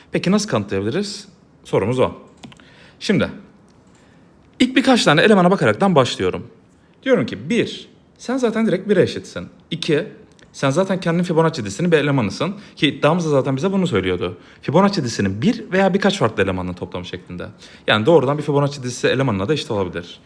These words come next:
Peki, üçe baktım. E, üçün de zaten kendisi Fibonacci dizisinin elemanı ama hadi daha şık olsun diye iki artı bir şeklinde göstereceğim.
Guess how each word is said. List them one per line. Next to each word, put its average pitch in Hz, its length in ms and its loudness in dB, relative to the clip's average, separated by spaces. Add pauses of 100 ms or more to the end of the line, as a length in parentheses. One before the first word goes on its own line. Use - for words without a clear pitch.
(240)
Peki, - 300 0 (300)
üçe 180 220 2
baktım. 180 380 -2 (580)
E, 147 100 2
üçün 247 240 0
de 220 80 8
zaten 180 240 2
kendisi 185 260 0
Fibonacci 180 380 2
dizisinin 180 240 -2
elemanı 208 300 4
ama 131 200 4
hadi 185 160 2
daha 190 120 2
şık 202 220 -4
olsun 151 280 -2
diye 170 120 -4
iki 151 200 -4
artı 160 220 -4
bir 160 60 -6
şeklinde 101 260 -8
göstereceğim. 92 520 -6